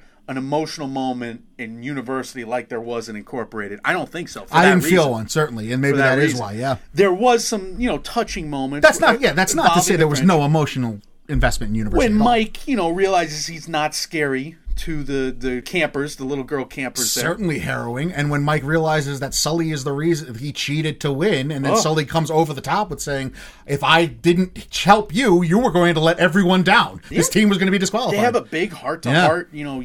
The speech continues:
Speaker 1: screaming match, and then, like most friendships do, necessity is the mother of invention.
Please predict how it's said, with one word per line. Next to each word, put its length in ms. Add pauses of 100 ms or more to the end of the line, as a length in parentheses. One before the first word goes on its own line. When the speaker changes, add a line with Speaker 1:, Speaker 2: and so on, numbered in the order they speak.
(120)
Speaker 1:
screaming 540
match, 460
and 160
then, 420 (580)
like 520
most 500 (300)
friendships 600
do, 460 (300)
necessity 580
is 140
the 60
mother 260
of 80
invention. 300